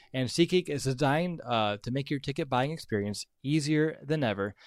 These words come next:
And it doesn't just end with sports. SeatGeek has plenty of tickets to concerts, comedy, and theater too. And before the show, I was looking, there's still plenty of tickets if you wanna go to MetLife. I know the, uh, New York's a big city. Um, so huge metropolitan area,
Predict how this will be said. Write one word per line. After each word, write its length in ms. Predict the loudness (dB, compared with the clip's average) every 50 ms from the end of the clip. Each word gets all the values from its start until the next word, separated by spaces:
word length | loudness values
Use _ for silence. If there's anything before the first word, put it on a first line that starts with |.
| -20 -16 _
And 80 | -4 -2
it 80 | 2 4
doesn't 240 | 4 4 4 4
just 140 | 2 2 2
end 80 | 2 2
with 100 | 0 2
sports. 360 | 2 4 4 4 4 2 -6
SeatGeek 240 | -8 -8 -8 -6 -4
has 160 | -4 -6 -4
plenty 260 | -4 -2 -2 0 0
of 100 | 0 -2
tickets 340 | -2 -4 -4 -4 -4 -6 -6
to 80 | -12 -14
concerts, 440 | -8 -4 -4 -4 -2 -2 -4 -4 -4
comedy, 500 | -6 -4 -2 0 2 2 0 0 -4 -6 _
and 300 | -2 0 0 2 0 -2 -4 -2
theater 320 | 0 2 2 4 2 2
too. 420 | 0 4 6 8 8 8 6 4 0 -8 -18 -20 -20 -20 -20 -20 _ -2
And 420 | 0 2 4 4 4 4 2 0 -4 -6
before 280 | -6 -2 0 4 4
the 80 | 4 4
show, 280 | 6 8 8 10 10
I 40 | 8
was 120 | 8 6 4
looking, 220 | 0 0 0 -2
there's 140 | -2 -2 -2
still 160 | -4 -6 -6 -8 -16 -10 -4
plenty 340 | -2 0 2 4 4 4
of 80 | 2 2
tickets 400 | 2 2 2 4 4 2 -2 -2
if 80 | -4 0
you 60 | 0
wanna 140 | 2 4 4
go 80 | 4
to 60 | 4
MetLife. 420 | 4 4 2 4 2 0 0 0 0
I 60 | 4
know 160 | 6 6 6
the, 140 | 6 4 0 -2 -8 _ -4
uh, 80 | -2 0
New 120 | 2 2
York's 220 | 2 0 0 -2 -4
a 40 | -2
big 180 | -2 -2 0
city. 280 | 0 0 0 0 -2 -6 _ _ _ _ _
Um, 140 | -8 -8 -6
so 180 | -4 -6 -8 -8 -8
huge 360 | -10 -2 2 4 4 4 4
metropolitan 580 | 4 0 0 0 2 4 4 4 4 4 4 4
area, 340 | 6 6 8 6 6 4